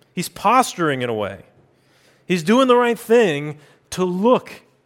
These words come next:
holy. But what he's doing is turning away from God. And God's response to him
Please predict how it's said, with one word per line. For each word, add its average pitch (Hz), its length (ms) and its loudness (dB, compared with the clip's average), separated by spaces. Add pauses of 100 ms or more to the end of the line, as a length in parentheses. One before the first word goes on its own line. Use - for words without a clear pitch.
(260)
holy. 110 480 -8 (1500)
But 151 100 -8
what 185 180 -8
he's 202 180 -8
doing 165 320 -8
is 135 100 -12
turning 165 360 -12
away 151 280 -8
from 131 220 -14
God. 104 320 -20 (4000)
And 156 140 -2
God's - 280 0
response 147 560 -4
to 285 160 -6
him 285 200 -8